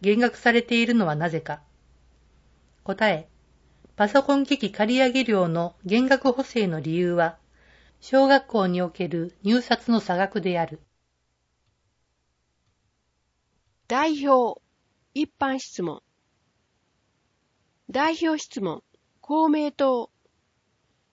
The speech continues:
Speaker 2: 特別な支援を必要とする子どもへの切れ目ない支援構築体制について、大西航議員。問い。現在、桜井小学校に設置されている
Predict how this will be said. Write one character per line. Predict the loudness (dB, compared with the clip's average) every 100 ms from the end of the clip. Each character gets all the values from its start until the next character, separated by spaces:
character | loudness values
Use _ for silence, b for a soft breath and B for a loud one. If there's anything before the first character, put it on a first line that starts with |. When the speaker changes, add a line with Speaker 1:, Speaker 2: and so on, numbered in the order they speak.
| _
Speaker 2:
特 | -8 -2 0
別 | 0 0
な | -2 -2
支 | -4 0
援 | 2
を | 0
必 | -4 -6
要 | -2 -2
と | -2
す | -6 -6
る | -6
子 | -6 -4
ど | -2
も | -2 -2
へ | -4
の | -6 -8 _ _ _ _ _
切 | -2
れ | 0 2
目 | 2
な | 0 -2
い | -4
支 | -6 -4
援 | -4
構 | -4 -2 -4
築 | -4 -12
体 | -8 -6 -6
制 | -8 -10
に | -10
つ | -12
い | -14
て、 | -10 -10 -10 _ _ _ _ _ _ _
大 | 0 2 2
西 | 0 -2
航 | -4 -2 -4 -4
議 | -4 -6
員。 | -8 -12 _ _ _ _ _ _ _ _ _ _ _ _ _ _ _
問 | -6 -4 -4
い。 | -8 _ _ _ _ _ _ _ _ _ _ _ _ -10
現 | -2 0 0
在、 | -2 -6 -10 _ _ _
桜 | -8 -6 -2 -2
井 | 0
小 | 0 0
学 | 0 -4
校 | -4 -4
に |
設 | -4 -8 -8
置 | -10
さ | -8
れ | -6 -4
て | -4
い | -4
る | -6 -10